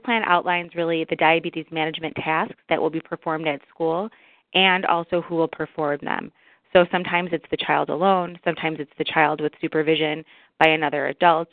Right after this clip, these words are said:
and sometimes it is, uh, with supervision by the nurse,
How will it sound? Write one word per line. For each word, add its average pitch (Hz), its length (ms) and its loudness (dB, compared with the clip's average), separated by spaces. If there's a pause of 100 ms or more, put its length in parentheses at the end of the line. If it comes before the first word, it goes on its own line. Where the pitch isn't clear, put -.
(240)
and 175 140 -14
sometimes 165 440 -6
it 147 100 -6
is, 151 120 -4 (260)
uh, 151 220 -4 (640)
with 165 140 -8
supervision 156 400 -2
by 143 120 0
the 143 80 -8
nurse, 170 360 -2